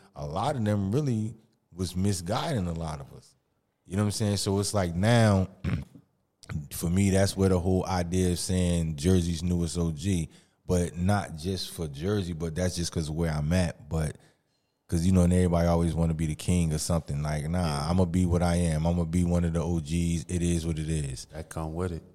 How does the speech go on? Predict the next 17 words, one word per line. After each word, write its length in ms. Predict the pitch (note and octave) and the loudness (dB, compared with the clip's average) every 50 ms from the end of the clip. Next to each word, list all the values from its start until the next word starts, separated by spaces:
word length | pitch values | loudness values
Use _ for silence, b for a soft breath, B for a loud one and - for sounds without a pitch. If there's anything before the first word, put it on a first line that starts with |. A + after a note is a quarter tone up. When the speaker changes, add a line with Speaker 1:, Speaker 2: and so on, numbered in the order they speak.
| _ _ - | _ _ -12
Speaker 1:
Yeah. 480 | D2+ F2 G2+ G#2+ G2+ E2+ D#2 D2 C#2 - b b b b b b b b b b b b | -4 -2 0 0 0 0 -2 -4 -6 -8 b b b b b b b b b b b b
So 600 | - - - G2+ F#2 F2 E2+ E2 D#2+ D#2 D#2 C#2+ - _ _ _ _ _ _ _ _ _ _ _ - | -10 -2 2 4 4 4 4 2 0 0 -4 -6 -8 _ _ _ _ _ _ _ _ _ _ _ -4
it's 200 | - G2 G2+ E2+ | 2 2 4 4
just 200 | F#2+ G2+ F#2 - | 6 4 4 4
about, 360 | G2 E2 F#2 F#2 F2+ F2+ E2 | 2 2 2 2 2 2 0
for 160 | - - E2+ D#2+ | -2 -2 -2 0
me, 320 | E2 F2+ F#2+ F#2+ F#2 E2+ | 2 4 4 4 4 2
the 220 | D#2+ D2+ E2 D#2+ C#2+ - | 2 0 -2 -4 -4 -2
information 760 | - G2+ F2+ - F2 E2+ F2 F#2 F#2+ F2+ - - E2 E2 D#2 | -2 -4 -2 -2 -2 0 2 2 2 2 0 -2 -2 -2 -2
that 260 | D#2 D#2+ D#2 D#2 - _ _ _ _ _ _ _ _ _ _ _ - | -2 -2 -4 -4 -6 _ _ _ _ _ _ _ _ _ _ _ -2
I 160 | F2 F2+ F2+ | 2 2 4
was 200 | F2 F2 D#2+ D2 | 4 2 0 0
given 400 | D#2 F2+ E2 D#2 D#2+ D2+ D2+ D#2+ | 0 -2 0 0 0 -2 0 0
late 280 | F2 F#2+ G2 G2 - - - _ _ _ _ - - - _ _ _ _ _ _ _ _ _ _ _ _ _ _ _ _ _ | 2 2 2 2 -2 -6 -18 _ _ _ _ -20 -20 -20 _ _ _ _ _ _ _ _ _ _ _ _ _ _ _ _ _
or 380 | - G2+ F#2+ F2+ F#2 F2+ F2 E2 | 2 4 6 6 8 6 4 2
wasn't 460 | D#2+ E2 F#2 G2 F#2+ E2+ F#2 F2+ E2 E2 | 2 2 4 4 4 4 2 -2 -2 0
given 560 | F2+ G2+ G#2 F2 F2+ F2+ F2 E2 E2 D#2 | 4 4 4 4 4 2 2 2 -2 -4